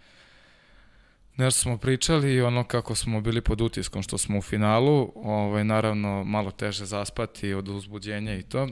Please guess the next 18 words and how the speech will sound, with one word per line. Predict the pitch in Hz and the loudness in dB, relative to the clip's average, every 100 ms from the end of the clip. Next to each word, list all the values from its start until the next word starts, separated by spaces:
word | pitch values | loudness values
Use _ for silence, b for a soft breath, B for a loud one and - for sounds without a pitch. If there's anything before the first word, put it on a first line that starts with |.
| - | -8
i, | - 113 107 107 107 - - - - | -12 -8 -4 -4 -4 -8 -16 -20 -12
ovaj, | 98 101 101 101 | -6 -4 -2 -2
Nikola | 107 - 120 101 | -4 -2 -2 0
zaspao | 107 135 - - 151 127 - - _ | 2 2 2 2 4 4 2 -12 _
i | 107 107 107 104 - | -6 -2 -2 -4 -4
ja | 110 110 | -2 -2
taman | - 107 110 110 | -2 -2 -2 -4
da, | 107 107 107 104 - | -4 -4 -2 -4 -6
da | - 104 101 104 | -8 -4 -2 -2
krenem, | - - 110 107 101 101 101 - b | -6 -6 -2 -2 -2 -4 -8 -12 b
taman | - 123 123 | 0 2 2
da | |
zaspim, | 110 113 110 - 147 127 B B B B | 4 4 4 0 0 -2 B B B B
ovaj, | - 101 104 104 101 95 104 104 101 - b b | -10 -2 0 2 0 -2 0 0 -2 -10 b b
Nikola | - 107 110 120 117 | -4 -2 0 2 2
počne | 120 113 110 | 0 0 0
da | 107 | -2
hrče. | - 123 - - | 0 -2 -2 -6